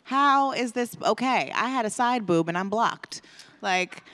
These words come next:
<laughs> like, there, it's, uh, I don't really fully understand how and what they, you know, decide to pick and choose, how they decide to block creators. Um, but like Mila said, like,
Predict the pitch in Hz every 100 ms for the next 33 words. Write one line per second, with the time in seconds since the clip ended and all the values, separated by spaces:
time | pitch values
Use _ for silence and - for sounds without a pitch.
0 | - - - - - - 320 - - 208
1 | 196 180 90 50 196 226 220 214 208 -
2 | - 52 60 50 - - - _ - 208
3 | 214 214 196 185 190 196 202 208 _ 202
4 | 185 190 175 180 - 165 160 175 170 170
5 | 160 156 170 160 160 156 147 - 156 156
6 | - - 156 147 160 165 151 156 170 160
7 | 165 165 156 - 156 160 185 185 170 143
8 | 156 151 156 160 147 147 151 139 135 -
9 | 160 147 156 202 226 - - - - -
10 | 165 156 156 151 160 - - 160 165 160
11 | 160 160 151 160 175 156 143 -